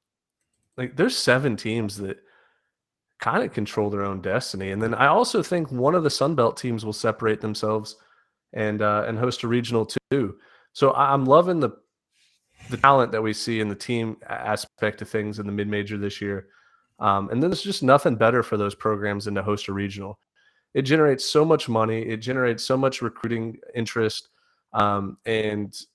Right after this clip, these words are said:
you know, it's something that the players can really say, like, "Hey, you know, we had a team like, um,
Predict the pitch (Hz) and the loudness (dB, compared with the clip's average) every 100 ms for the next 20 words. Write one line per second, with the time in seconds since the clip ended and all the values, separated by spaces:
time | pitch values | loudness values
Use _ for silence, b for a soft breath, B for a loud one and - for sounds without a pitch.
0 | _ 139 123 127 - 160 156 127 - - | _ -2 0 2 0 2 0 0 -2 -2
1 | 113 127 120 - - 104 107 107 - 104 | 0 2 0 -4 -6 -2 0 0 -2 -4
2 | 101 98 120 104 95 b b b b _ | -4 0 0 0 -2 b b b b _
3 | 101 98 101 143 127 107 120 123 - 98 | -12 -10 -6 -6 -2 4 6 6 2 -8
4 | - 110 101 98 98 95 - _ _ _ | -8 -6 -6 -4 -4 -4 -8 _ _ _
5 | _ 104 92 - - | _ -10 -10 -12 -16